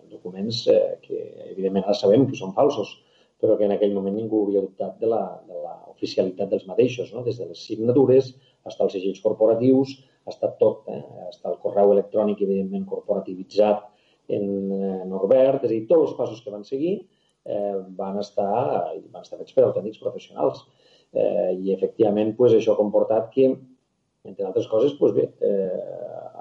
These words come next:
haguéssim ja en part, eh, recuperat gràcies a la resposta, eh, perquè en el moment que vam detectar vam ser molt ràpids i molt àgils, és a dir, el disset, disset, el dia disset de febrer ho vam detectar per la tarda, el dia de vuit pel matí jo estava als jutjats, eh, a presentar una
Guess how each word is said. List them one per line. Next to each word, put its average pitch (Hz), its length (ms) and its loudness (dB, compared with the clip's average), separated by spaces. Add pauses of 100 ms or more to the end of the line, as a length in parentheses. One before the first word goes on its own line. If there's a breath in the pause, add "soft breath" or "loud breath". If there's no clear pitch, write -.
(140)
haguéssim 107 420 0
ja 110 240 6
en 104 140 2
part, 123 480 -2
eh, 110 260 -2
recuperat 110 640 0
gràcies 110 300 0
a 110 80 2
la 107 80 0
resposta, 104 420 -4
eh, 113 80 -6
perquè 107 220 -4
en 107 80 -8
el 110 80 -6
moment 131 180 2
que 135 80 0
vam 127 160 2
detectar 123 320 2
vam 127 160 0
ser 120 80 -6
molt 117 160 -2
ràpids 127 380 -2 (460)
i 110 80 -8
molt 104 220 2
àgils, 104 340 0
és 98 80 -12
a 98 80 -6
dir, 101 160 -4
el 98 300 -6 (380)
disset, 131 440 0
disset, 120 320 0
el 135 240 4
dia 165 120 6
disset 135 200 2
de 123 80 4
febrer 120 220 4
ho - 20 6
vam 117 80 0
detectar 113 320 -4
per - 100 -6
la 104 100 -2
tarda, 131 280 2
el - 560 -10
dia 117 160 0
de 113 80 4
vuit 117 160 2
pel 110 160 -2
matí 107 240 -6
jo 110 80 -2
estava 104 240 0
als 101 80 -8
jutjats, 104 480 -2
eh, - 680 -10
a - 400 -20
presentar 98 340 -4
una 98 80 -2